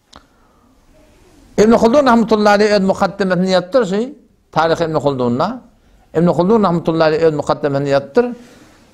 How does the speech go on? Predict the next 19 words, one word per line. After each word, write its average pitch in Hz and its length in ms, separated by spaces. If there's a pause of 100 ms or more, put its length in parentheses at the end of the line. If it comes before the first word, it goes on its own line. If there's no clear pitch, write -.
(120)
ki, 143 480 (280)
Imam 202 300
Buhari 208 320
rahmetullahi 170 540
aleyh 208 380
şu - 140
öz 175 200
kitabynda 170 800 (460)
ol 247 280
bir 226 60
hadisleri 190 640
ýygnady 240 380
ki, 240 80
şoň 240 320 (500)
sehetinde 185 760
gurrun 170 420
ýok 202 260
diýipdir 92 320
diýe. 190 260